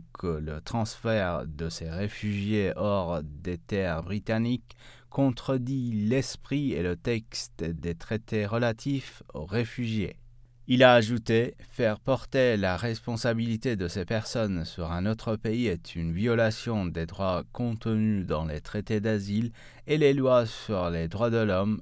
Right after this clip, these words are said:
et revient à mépriser toutes les considérations humanitaires et morales. » Il a également ajouté : «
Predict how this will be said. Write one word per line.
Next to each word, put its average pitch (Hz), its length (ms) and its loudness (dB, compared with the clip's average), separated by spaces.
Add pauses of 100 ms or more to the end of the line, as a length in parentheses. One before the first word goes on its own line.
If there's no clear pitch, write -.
(100)
et 85 120 -4
revient 98 520 0
à 82 140 -2
mépriser 117 760 0
toutes - 400 -8
les 123 180 0
considérations 117 1080 -2
humanitaires 120 960 0
et 87 80 -2
morales. » 101 460 0 (320)
Il 139 100 8
a 135 120 12
également 127 360 6
ajouté : « 120 540 0